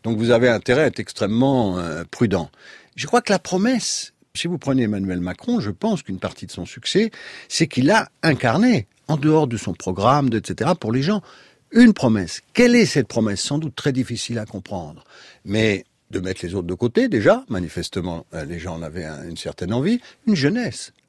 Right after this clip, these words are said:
indiscutable. Je regarde l'âge de, de, de nos dirigeants, en tout cas du tout premier, mais enfin de certaines personnes autour. C'est vraiment beaucoup plus jeune que même nous ne l'étions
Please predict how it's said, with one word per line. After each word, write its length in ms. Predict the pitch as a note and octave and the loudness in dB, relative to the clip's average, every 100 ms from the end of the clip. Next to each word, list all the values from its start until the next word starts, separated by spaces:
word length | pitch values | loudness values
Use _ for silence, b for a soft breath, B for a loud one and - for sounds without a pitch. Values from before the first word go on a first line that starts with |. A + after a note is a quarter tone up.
| _ | _
indiscutable. 640 | C3 A#2+ - F3 - G#3+ G2+ | -2 -2 -6 -8 -4 -2 -4
Je 100 | G2+ | -6
regarde 360 | F#2+ G#2 F2+ | -6 -4 -4
l'âge 340 | G2 G#2 F#2 F#2+ | 0 0 -2 -4
de, 280 | F2 D#2+ | -4 -4
de, 280 | C2+ D#2 D2 | -8 -10 -10
de 180 | - C#2+ | -10 -12
nos 140 | C#2+ | -12
dirigeants, 300 | D2 F2+ E3+ | -6 -2 0
en 60 | F3+ | 0
tout 100 | - | -4
cas 100 | F#2+ | -6
du 140 | D#2+ | -8
tout 100 | - | -10
premier, 320 | F#2 B2 G#3 B3+ | -4 0 2 2
mais 80 | |
enfin 200 | A#2 - | 0 -2
de 160 | F#2+ C2+ | -4 -4
certaines 380 | - - F2 E2+ B B - | -6 -8 -8 -10 B B -2
personnes 380 | A2 - A2 G2+ | 0 4 4 2
autour. 440 | - F#3+ A#3 G3 B B B | 0 2 4 4 B B B
C'est 240 | - - | 0 4
vraiment 400 | A#2 G2+ G2 D#3 | 4 4 6 4
beaucoup 300 | G2 G#2 B2 | 4 0 -2
plus 160 | F#2+ G#2+ | -2 4
jeune 200 | D#3 E3+ | 6 6
que 140 | - | 4
même 340 | A2+ C#3+ G3 D#3 | 6 8 6 4
nous 160 | C3 | 4
ne 160 | A#2+ A2+ | 4 4
l'étions 720 | G#2+ A2+ A2+ - - B3+ A3+ | 4 4 2 0 4 6 4